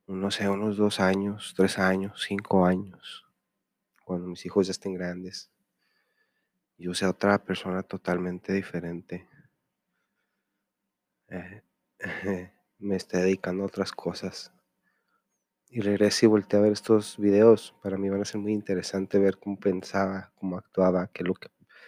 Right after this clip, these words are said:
qué es lo que estaba pasando en mi vida. <clears throat> Y la verdad, esa fue la primera intención de Papá Moderno. Ahora, pues, ya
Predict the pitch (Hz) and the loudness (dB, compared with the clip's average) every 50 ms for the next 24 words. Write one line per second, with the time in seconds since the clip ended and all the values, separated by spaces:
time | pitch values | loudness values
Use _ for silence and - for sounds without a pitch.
0 | - - - - _ _ _ - 98 98 - - - - 92 90 92 95 - - | -20 -20 -20 -20 _ _ _ -2 -2 -2 -2 -4 -2 2 2 4 4 2 0 -4
1 | - - - - 90 95 95 95 92 87 87 82 87 92 92 95 98 104 - _ | -6 -4 -2 -2 -2 -2 -2 -2 -2 -4 -4 -2 -2 0 0 -2 -4 -8 -14 _
2 | _ _ _ _ _ _ _ _ _ _ _ _ _ _ _ _ _ _ _ _ | _ _ _ _ _ _ _ _ _ _ _ _ _ _ _ _ _ _ _ _
3 | _ _ _ _ _ _ _ - 156 131 110 110 - - - - - _ - 127 | _ _ _ _ _ _ _ 6 6 6 4 0 -8 -16 -18 -20 -14 _ 4 6
4 | 113 107 101 95 95 95 87 - - - - - _ _ _ _ _ _ _ - | 6 8 6 6 4 0 -2 -6 -14 -20 -20 -20 _ _ _ _ _ _ _ 2
5 | 107 98 101 101 101 101 98 - 120 117 117 - - - 104 104 101 - 107 101 | 4 6 6 6 6 6 4 4 2 2 2 4 4 4 6 6 4 4 0 0
6 | 98 92 98 101 107 113 - 104 98 98 - - - 101 101 101 107 101 - - | 2 4 4 4 4 4 2 2 2 2 0 2 2 4 4 2 0 -4 -6 -10
7 | - - 95 95 95 95 95 92 98 107 120 135 135 _ _ _ _ _ _ _ | 0 2 2 4 4 4 6 6 4 4 2 -2 -6 _ _ _ _ _ _ _
8 | _ _ _ _ _ _ _ _ _ _ _ _ _ _ _ _ _ _ _ 92 | _ _ _ _ _ _ _ _ _ _ _ _ _ _ _ _ _ _ _ 4
9 | 98 95 92 92 98 98 98 98 95 95 - _ _ _ _ _ _ _ _ _ | 4 6 6 6 6 4 4 2 0 -4 -10 _ _ _ _ _ _ _ _ _
10 | _ - - 98 87 92 92 85 92 92 98 104 | _ -2 0 2 4 4 6 6 6 4 2 -2